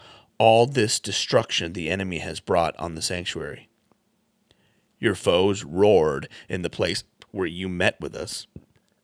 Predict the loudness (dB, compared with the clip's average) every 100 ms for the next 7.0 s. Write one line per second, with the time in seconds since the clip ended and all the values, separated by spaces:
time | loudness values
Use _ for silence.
0 | _ 0 2 4 4 4 0 -4 -2 0
1 | 0 0 -6 -6 -4 0 0 -2 -6 -10
2 | -12 -14 _ -20 -20 _ _ _ _ _
3 | _ -20 -20 -20 -4 4 6 6 4 4
4 | 2 -2 -2 -2 -2 -2 -6 -6 -8 -2
5 | 0 -2 -4 -10 -8 -10 -6 -6 -4 -6
6 | -6 -6 -4 -4 -6 -6 -4 -4 -8 -14